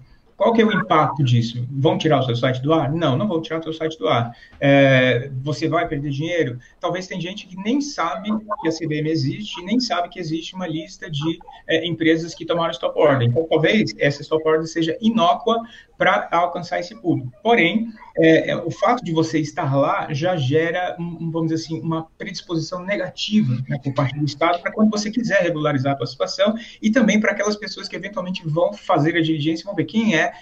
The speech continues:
a empresa A, B ou C. Puxa, ela tomou um stop order da C V M. Pra fins de você receber investimento ou pra fins de você capturar, ah, investidores, pode ser prejudicial,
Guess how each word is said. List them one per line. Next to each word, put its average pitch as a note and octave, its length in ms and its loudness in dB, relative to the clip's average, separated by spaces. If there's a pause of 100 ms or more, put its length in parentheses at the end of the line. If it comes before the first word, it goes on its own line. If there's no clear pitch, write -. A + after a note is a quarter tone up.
(120)
a D#3 80 -2
empresa D3 340 4
A, D#3+ 200 4
B D3 200 4
ou D#3+ 140 6
C. E3 160 -6
Puxa, G#3 280 -6
ela E3 120 -2
tomou E3+ 180 -12
um F3 60 -18
stop E3+ 280 -10
order D#3 280 -2
da B2+ 80 -4
C B2+ 120 -6
V C3 120 -8
M. B2 220 -4 (180)
Pra D#3 120 0
fins F3 140 -2
de D#3 80 2
você D3 220 2
receber C#3+ 320 2
investimento F#3+ 680 2 (220)
ou - 80 -10
pra F3 140 -2
fins E3 200 -2
de D3 100 0
você D3+ 220 -4
capturar, E3 720 -2 (160)
ah, - 240 0
investidores, D3+ 680 2 (280)
pode F3+ 320 2
ser D3+ 280 -4
prejudicial, C#3 800 -10